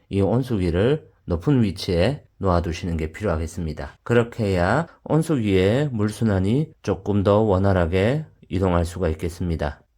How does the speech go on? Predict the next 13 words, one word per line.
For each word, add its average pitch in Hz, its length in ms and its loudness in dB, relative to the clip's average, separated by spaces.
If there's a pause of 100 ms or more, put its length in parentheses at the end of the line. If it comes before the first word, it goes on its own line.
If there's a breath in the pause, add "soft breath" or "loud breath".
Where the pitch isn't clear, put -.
(120)
이렇게만 151 540 0
설치해 127 380 -4
주시면 98 720 -2 (100)
온수 127 340 -6
매트 107 640 -4
설치는 92 600 -4 (260)
간단히 95 480 -2
끝이 120 240 -6
납니다. 85 560 -2 (120)
어렵지 107 380 -4
않지요? 90 680 -4 (140)
그리고 90 320 -2
이렇게 95 560 -2